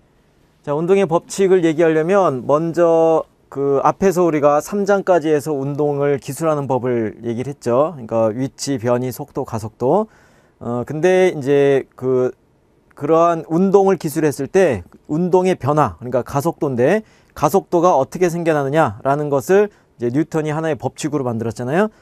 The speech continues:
그래서 그때 가속도가 생겨나는 원인이 이제 힘이다라고 뉴턴이 힘에 대한 정의를 한 겁니다.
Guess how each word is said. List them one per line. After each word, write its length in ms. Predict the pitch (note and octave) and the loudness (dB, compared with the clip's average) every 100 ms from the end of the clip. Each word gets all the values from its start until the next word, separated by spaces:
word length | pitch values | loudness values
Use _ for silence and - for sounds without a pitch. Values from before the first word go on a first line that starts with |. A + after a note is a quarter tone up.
| _ _ | _ _
그래서 240 | _ C3 B2 | _ -14 -10
그때 360 | - D#3+ F#3+ F3 | -8 -2 0 0
가속도가 560 | D3 E3+ F#3 F#3 F3 | -2 -4 -2 2 2
생겨나는 760 | - A3 G#3+ G3+ F3 E3 E3 D#3+ | 0 -2 0 2 0 0 -4 -6
원인이 720 | C3+ C#3 F3 F#3+ F#3 F#3 F#3 - | -2 0 2 2 4 2 0 -4
이제 280 | B2 C3+ C3 | -2 0 -2
힘이다라고 880 | - A#3 F3 C3 A#2+ B2 B2 D#3 D#3+ | -2 0 2 2 0 -2 -2 -2 -2
뉴턴이 520 | A#2 - C3+ G3+ G#3+ _ | -6 -6 -2 -2 -2 _
힘에 280 | - A3+ A3+ | -8 0 2
대한 300 | F#3 E3 C#3 | 2 2 -2
정의를 340 | A#2+ A#2+ B2+ C3+ | -4 -6 -6 -6
한 80 | |
겁니다. 460 | D#3+ C3 G#2+ C#3+ G#3+ | -6 -4 0 0 0